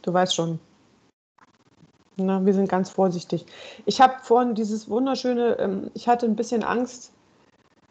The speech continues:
oder Bedenken, diesen Screenshot auf meinem Instagram-Channel zu teilen vom Eichsfeld als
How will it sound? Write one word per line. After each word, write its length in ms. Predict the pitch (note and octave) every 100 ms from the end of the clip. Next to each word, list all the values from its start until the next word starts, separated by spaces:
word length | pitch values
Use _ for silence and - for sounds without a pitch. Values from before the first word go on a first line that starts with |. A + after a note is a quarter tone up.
| _
oder 260 | - A3 G#3
Bedenken, 640 | G3+ G3 G#3 A3 A3+ A3
diesen 240 | G3 G3+ G#3
Screenshot 920 | - - D4 D4+ - A#3 A#3 A#3 A3+ - -
auf 240 | G#3 G#3+
meinem 240 | A3 G#3+ G3
Instagram-Channel 800 | B3 - A3 G3+ G3 G#3 G3 G3
zu 120 | F#3+
teilen 360 | G3 F#3+ G3
vom 460 | F#3+ G3+ F#3+ F#3 F3+ _ _ -
Eichsfeld 580 | G3 A3+ - A3 G#3+ -
als 540 | F#3+ G3+ - - _